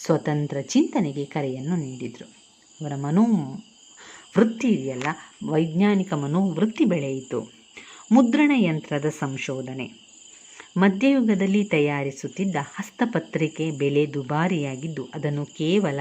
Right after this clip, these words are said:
ರಾಜರು, ಶ್ರೀಮಂತರು ಮಾತ್ರ ಕೊಂಡು ಓದುತ್ತಿದ್ದರು.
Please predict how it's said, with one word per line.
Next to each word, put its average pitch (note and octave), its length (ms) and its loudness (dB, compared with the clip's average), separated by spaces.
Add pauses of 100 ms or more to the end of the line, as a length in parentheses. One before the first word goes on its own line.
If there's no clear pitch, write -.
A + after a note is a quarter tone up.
ರಾಜರು, C#3 500 -4 (280)
ಶ್ರೀಮಂತರು A3+ 640 2
ಮಾತ್ರ C#3+ 640 -2
ಕೊಂಡು D3+ 380 -2
ಓದುತ್ತಿದ್ದರು. D3 640 -4